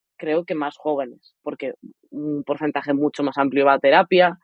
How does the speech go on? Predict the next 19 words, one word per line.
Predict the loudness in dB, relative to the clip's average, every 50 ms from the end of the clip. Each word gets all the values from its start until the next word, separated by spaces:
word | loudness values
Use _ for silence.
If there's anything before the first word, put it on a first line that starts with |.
| _ -20 -20 -20 -20 _ _
un | -8 -4 -2
porcentaje | -2 -2 -2 -2 -2 -2 -2 0 0
mucho | 0 0 -2 -2 -2
más | -2 -2 0 0
amplio | 0 0 0 2 2 4 4 2 0 -4 _ _ _ _ _ _ _
es | -16 -12 -4
como | 2 4 4 6
más | 6 4 2 2 2
consciente | 2 2 2 2 0 0 2 2 2 2 2 4 4
de, | 6 4 4 2
de | 0 0 0 0
la, | 0 -2 -2
de | -2 0 0
la | 0 0 0
cabeza | 0 -2 2 2 2 2 2 _ 0 2
y | 2 2
las | 2 0 -2 -6
cosas | -8 -4 -4 -4 -4 -4 -2
que, | 0 0 0 0